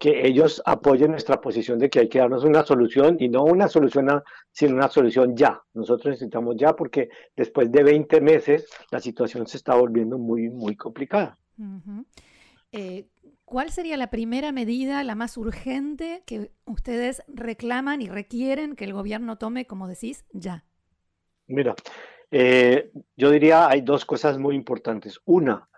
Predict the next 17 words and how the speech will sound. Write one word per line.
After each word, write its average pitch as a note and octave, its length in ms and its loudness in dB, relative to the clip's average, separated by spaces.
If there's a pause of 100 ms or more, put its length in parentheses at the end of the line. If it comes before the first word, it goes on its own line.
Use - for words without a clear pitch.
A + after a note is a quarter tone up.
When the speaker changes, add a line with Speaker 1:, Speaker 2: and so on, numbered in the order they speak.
(200)
Speaker 1:
reconsiderar C3 960 4
todo E3 220 6
este F3 220 2
asunto D#3+ 420 4
del B2+ 160 4
cierre C3+ 500 0
del, A2 400 -4
de A2 120 -4
los A2 160 -8
cielos, C3+ 440 2 (380)
porque B2 580 0
ni B2 240 -2
está C3 240 0
claro D3+ 300 2
que D3+ 80 -2
es - 100 -4
efectivo, D3 600 -2